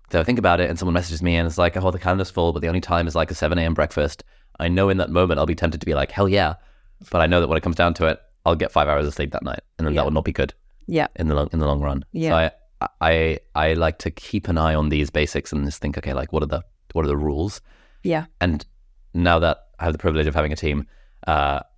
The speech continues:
Speaker 1: and run my own business, <laughs> it's like, "Cool, how do I automate the, how do I automate the adherence to the rules so that I don't have to think about it?"
Speaker 2: Yeah.
Speaker 1: Like asking my assistant to be like, "Can you just make sure the calendar, they're all with three gym sessions?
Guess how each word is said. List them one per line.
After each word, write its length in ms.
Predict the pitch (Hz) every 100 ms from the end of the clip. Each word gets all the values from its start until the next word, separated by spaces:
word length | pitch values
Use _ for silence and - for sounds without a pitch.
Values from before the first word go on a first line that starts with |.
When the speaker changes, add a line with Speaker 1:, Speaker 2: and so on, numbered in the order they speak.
| - - -
Speaker 1:
and 260 | 80 73 - - - - 60 - - -
run 240 | 82 80
my 100 | 78
own 80 | 78
business, 320 | 78 82 78
<laughs> 140 | 92 92
it's 200 | 104 78
like, 280 | 80 90 -
"Cool, 260 | 120 78
how 120 | 87
do 100 | 90
I 100 | 92
automate 480 | 76 85 92 78 78 - -
the, 360 | 82 76 76 - - _
how 120 | - 90
do 80 |
I 100 | 90
automate 380 | - 90 92 85
the 80 | 80
adherence 320 | 76 80 78
to 60 | 73
the 100 | 73
rules 240 | 76 73
so 100 | -
that 140 | 76 -
I 60 |
don't 120 | 76 73
have 100 | -
to 60 |
think 140 | 76 69
about 180 | 65 -
it?" 100 | - - -
Speaker 2:
Yeah. 160 | - 143 - -
Speaker 1:
Like 140 | 78
asking 240 | 80 - 82
my 100 | 73
assistant 340 | - 76 -
to 60 | 78
be 80 |
like, 180 | 73 71
"Can 100 | -
you 60 | 80
just 140 | 78
make 140 | 82 78
sure 140 | 82
the 80 | 76
calendar, 260 | 78 73 71
they're 120 | 71
all 60 |
with 100 | 71 -
three 160 | 76
gym 160 | 73 71
sessions? 380 | - - -